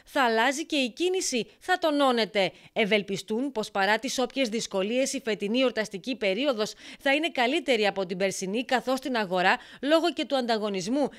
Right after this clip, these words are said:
υπάρχει ποικιλία προϊόντων και τιμών για κάθε βαλάντιο.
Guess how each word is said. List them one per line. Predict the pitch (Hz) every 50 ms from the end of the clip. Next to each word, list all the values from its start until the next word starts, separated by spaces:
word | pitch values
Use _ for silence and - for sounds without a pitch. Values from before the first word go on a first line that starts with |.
| - -
υπάρχει | 196 202 - 214 202 202 190 269 208
ποικιλία | 247 208 - 208 208 214 247 254 247
προϊόντων | - 233 226 214 208 202 202 220 233 214 240 240
και | 240 226 202
τιμών | - 202 196 202 226 269 330
για | 349 320 330
κάθε | - - 226 226 - 254
βαλάντιο. | 247 330 330 311 262 226 208 190 180 185 180 175 170 165 160 151